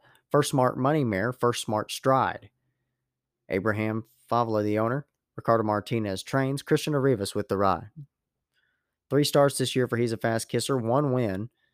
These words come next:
started out at Remington Park, was sixth in the Oklahoma Derby trials, eighth in an allowance, and then a winner of allowance on June the seventeenth at Indiana Grand.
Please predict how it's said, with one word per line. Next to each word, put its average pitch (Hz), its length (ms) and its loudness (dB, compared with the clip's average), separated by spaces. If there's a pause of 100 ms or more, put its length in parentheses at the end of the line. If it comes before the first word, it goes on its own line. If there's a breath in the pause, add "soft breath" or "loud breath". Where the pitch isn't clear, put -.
(280)
started 139 360 2
out 135 140 4
at 131 80 2
Remington 123 400 -2
Park, 120 360 0
was 113 180 -4
sixth - 260 -2
in 135 80 0
the 127 120 2
Oklahoma 123 360 0
Derby 117 320 0
trials, 113 540 0
eighth 131 260 2
in 120 120 0
an 107 80 -2
allowance, 104 680 -2 (380)
and 104 100 -4
then 104 120 -2
a 98 80 -2
winner 135 280 0
of 107 100 -2
allowance 95 600 -2 (160)
on 101 220 -2
June 107 420 -4 (100)
the 107 100 -4
seventeenth 104 560 -6
at 98 60 -4
Indiana 95 400 -6
Grand. 101 440 -2